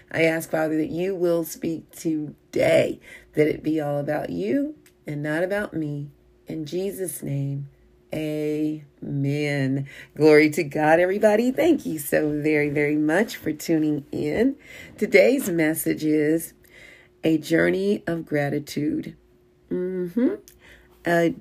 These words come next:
journey of gratitude. We're all on this journey,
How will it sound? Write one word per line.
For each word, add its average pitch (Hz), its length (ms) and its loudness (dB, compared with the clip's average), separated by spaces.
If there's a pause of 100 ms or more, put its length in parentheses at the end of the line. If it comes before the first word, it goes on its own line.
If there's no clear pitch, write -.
(120)
journey 208 680 0
of 160 380 -2
gratitude. 147 880 -4
We're 156 280 -4
all 190 400 0
on 170 200 -2
this 156 320 -6
journey, 151 580 -4